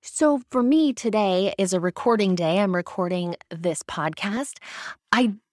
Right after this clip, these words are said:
I actually have several podcasts to record, but on my big three, I knew because of other things I have going on, I'm not gonna be able to record all my podcasts and some, a course that I'm working on. All that went on my big three is record one podcast episode. That's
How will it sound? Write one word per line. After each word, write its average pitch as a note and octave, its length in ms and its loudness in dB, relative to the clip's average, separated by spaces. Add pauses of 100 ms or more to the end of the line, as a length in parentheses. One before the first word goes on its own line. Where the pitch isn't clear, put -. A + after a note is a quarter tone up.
I G#3+ 120 2
actually A3+ 360 0
have G3+ 180 -2
several D4+ 360 0
podcasts D#3+ 540 -6
to E3+ 100 -4
record, D#3 480 -4
but - 160 2
on G3+ 160 4
my C4 120 2
big G3+ 280 -4
three, E3 480 -6 (480)
I F#3+ 180 2
knew F#3+ 400 0
because F#3+ 380 -4
of E3 160 -6
other F3+ 160 0
things F#3 260 -6
I G3 40 -4
have F3+ 180 -4
going E3 280 -4
on, D#3 280 0 (120)
I'm B3 280 2
not C4 160 -2
gonna G#3 140 -2
be F3+ 200 0
able E3 200 -2
to - 140 -8
record D#3 640 -4 (600)
all G3+ 160 2
my G3+ 100 0
podcasts E3+ 720 -4
and D#3 120 -6
some, D#3 220 -6
a - 80 -4
course G3+ 400 0
that F#3 160 0
I'm F3 120 0
working E3 360 -4
on. D#3+ 160 2 (220)
All A3 240 6
that C#4+ 180 -2
went G3+ 260 2
on F3+ 120 -2
my F3 100 -2
big D#3+ 240 -6
three E3 200 -4
is - 220 -8
record F3 680 -2
one D3+ 400 -2
podcast C#3+ 680 -10
episode. - 640 -8
That's - 320 -6